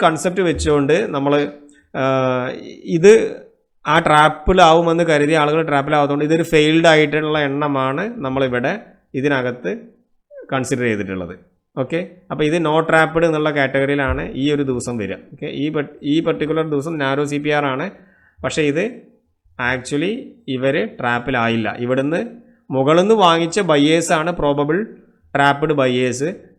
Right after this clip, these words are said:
താഴെ നിന്ന് സെല്ല് ചെയ്ത സെല്ലേഴ്സാണ് പ്രോബബിൾ ട്രാപ്പ്ഡ് സെല്ലേഴ്സ്. ഓക്കെ, അപ്പോൾ ഈ ഒരു ബയേഴ്സിന് അവരുടെ തീരുമാനം ശരിയായിരുന്നു, മാർക്കറ്റ് ഇവിടെ ക്ലോസ് ചെയ്തു. ആദ്യത്തെ സെഷനിൽ അവർ ട്രാപ്പിലായിട്ടുണ്ട്. ഓക്കെ, ആദ്യത്തെ സെഷനിൽ ട്രാപ്പിലായിട്ടുണ്ട്. അപ്പോൾ ഈ കൺസെപ്റ്റ് ഫോളോ ചെയ്ത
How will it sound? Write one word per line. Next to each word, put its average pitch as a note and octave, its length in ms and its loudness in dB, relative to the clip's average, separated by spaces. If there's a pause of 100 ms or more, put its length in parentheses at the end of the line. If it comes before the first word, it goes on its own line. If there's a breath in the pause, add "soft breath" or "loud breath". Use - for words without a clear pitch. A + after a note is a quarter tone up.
താഴെ D3 360 2
നിന്ന് F#3+ 240 -2
സെല്ല് D#3+ 240 -2
ചെയ്ത E3 220 -2
സെല്ലേഴ്സാണ് D3 600 -2 (220)
പ്രോബബിൾ C#3 440 -2 (520)
ട്രാപ്പ്ഡ് B2+ 480 -4
സെല്ലേഴ്സ്. G#2 480 -6 (600)
ഓക്കെ, E3+ 180 -6 (720 soft breath)
അപ്പോൾ E3+ 140 -2 (100)
ഈ - 20 4 (120)
ഒരു G#3 180 4
ബയേഴ്സിന് F3+ 720 2 (500)
അവരുടെ D#3+ 300 2
തീരുമാനം D#3 360 -2
ശരിയായിരുന്നു, D3+ 400 0
മാർക്കറ്റ് C#3+ 300 -2
ഇവിടെ C3+ 200 -2
ക്ലോസ് A2 300 -4
ചെയ്തു. F#2 180 -8 (280)
ആദ്യത്തെ F3+ 340 0
സെഷനിൽ F3 320 -2
അവർ D#3+ 80 -2 (120)
ട്രാപ്പിലായിട്ടുണ്ട്. A#2 640 -4 (240)
ഓക്കെ, F3 160 -10 (680 soft breath)
ആദ്യത്തെ G3+ 380 2
സെഷനിൽ F3+ 340 -2
ട്രാപ്പിലായിട്ടുണ്ട്. D#3+ 640 -2
അപ്പോൾ D#3 180 -6
ഈ - 20 -2 (100)
കൺസെപ്റ്റ് E3 440 -4
ഫോളോ D3+ 300 0
ചെയ്ത D3+ 120 0